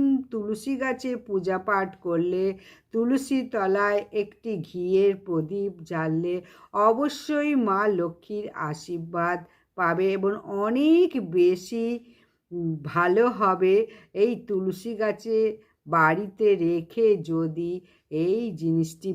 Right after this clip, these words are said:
বেঁধে দিতে না পারো, তাহলে বাড়িতে তুলসী গাছ লাগানো অনেক গুণ বেশি উপকার পাবে না। তাই এই জিনিসটা তুলসী গাছে যদি বেঁধে দিতে পারো, বাড়িতে তুলসী গাছ লাগানো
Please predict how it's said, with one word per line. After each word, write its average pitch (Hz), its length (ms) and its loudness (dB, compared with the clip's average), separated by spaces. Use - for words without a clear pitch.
বেঁধে 160 500 2
দিতে 208 460 -4
না 160 560 -2
পারো, 147 500 -2
তাহলে 170 600 0
বাড়িতে 160 640 -4
তুলসী 156 540 -8
গাছ 156 420 -4
লাগানো 156 580 -2
অনেক 247 920 -2
গুণ 214 480 0
বেশি 170 640 -2
উপকার 165 720 -2
পাবে 139 360 -6
না। 135 260 -10
তাই 175 180 -2
এই 277 800 2
জিনিসটা 247 640 -2
তুলসী 254 580 -4
গাছে 285 300 -2
যদি 262 240 -2
বেঁধে 170 520 2
দিতে 247 320 -4
পারো, 233 260 0
বাড়িতে 185 760 0
তুলসী 175 600 -4
গাছ 190 380 -6
লাগানো 170 380 -4